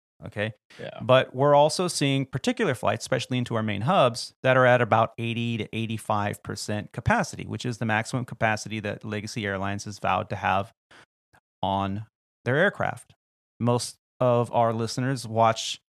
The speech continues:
Speaker 1: the media and have heard them say that at particular airlines out there on the system, they're gonna sell less than fifty percent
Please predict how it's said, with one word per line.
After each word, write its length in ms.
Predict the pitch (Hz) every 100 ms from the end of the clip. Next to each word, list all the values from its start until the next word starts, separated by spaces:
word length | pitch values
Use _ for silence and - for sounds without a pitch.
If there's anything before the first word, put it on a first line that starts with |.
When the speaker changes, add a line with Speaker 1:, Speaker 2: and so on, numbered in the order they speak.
| _ _
Speaker 1:
the 80 | 120
media 480 | 113 110 110 123 151
and 460 | - 113 110 110 104
have 220 | 117 117
heard 240 | 104 127 120
them 180 | 120
say 460 | 123 - 110 113 160 _ _ _ _
that 480 | 107 117 113 113 113 _ _ _ _ _ _ -
at 260 | 127 - -
particular 540 | 131 156 - 143 131
airlines 500 | 127 123 120 123 147
out 280 | 127 117 117
there 320 | 117 120 143 -
on 220 | 113 120
the 60 | 139
system, 420 | 117 110 147 160
they're 240 | 117 120
gonna 180 | 127 131
sell 400 | - 131 123 120
less 280 | 131 175 -
than 200 | 143 123
fifty 380 | - 202 - 208
percent 560 | 160 131 - 156 170